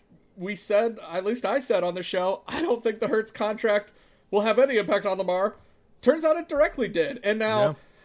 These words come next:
Speaker 1: I don't know why this one seemed to do, be the driving force when, like, you know, we mentioned the Deshaun contract, but,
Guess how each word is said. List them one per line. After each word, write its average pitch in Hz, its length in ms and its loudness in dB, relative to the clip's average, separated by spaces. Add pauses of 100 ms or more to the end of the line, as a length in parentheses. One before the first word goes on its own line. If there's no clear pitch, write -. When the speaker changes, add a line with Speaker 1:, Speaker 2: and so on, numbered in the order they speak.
(120)
Speaker 1:
I 208 100 4
don't 269 220 2
know 247 120 4
why 226 300 2
this 233 400 0
one 262 420 2 (140)
seemed 247 400 -4
to 254 140 -2
do, 220 280 -6
be 240 220 -6
the 220 120 -6
driving 226 520 -2
force 233 380 0
when, 202 420 -2 (380)
like, 180 360 -2
you 202 200 -6
know, 175 140 0
we 175 100 -2
mentioned 226 340 -6
the 175 160 -8 (220)
Deshaun 285 420 -8
contract, 185 560 -6
but, 185 300 0